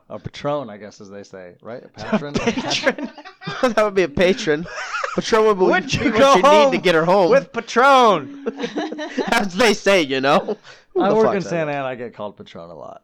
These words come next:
Speaker 1: It's
Speaker 3: It's
Speaker 1: boss
Speaker 3: patron.
Speaker 1: in, uh, Spanish. <laughs> It
Speaker 4: Would
Speaker 1: really
Speaker 4: I
Speaker 1: is. It
Speaker 4: ever
Speaker 1: really is, though. It
Speaker 3: Godfather.
Speaker 1: really is.
Speaker 4: Would, first of all,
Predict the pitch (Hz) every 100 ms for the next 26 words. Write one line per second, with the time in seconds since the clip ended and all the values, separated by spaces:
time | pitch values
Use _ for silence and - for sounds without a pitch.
0 | - 135 - 110 120 135 139 139 131 98
1 | 95 92 90 _ _ 247 - 104 92 90
2 | - - 202 202 - 170 165 - _ 196
3 | 233 - 170 165 165 147 190 185 180 147
4 | 120 98 82 101 - 90 101 95 90 -
5 | _ _ _ _ 208 247 247 - 269 254
6 | 240 233 233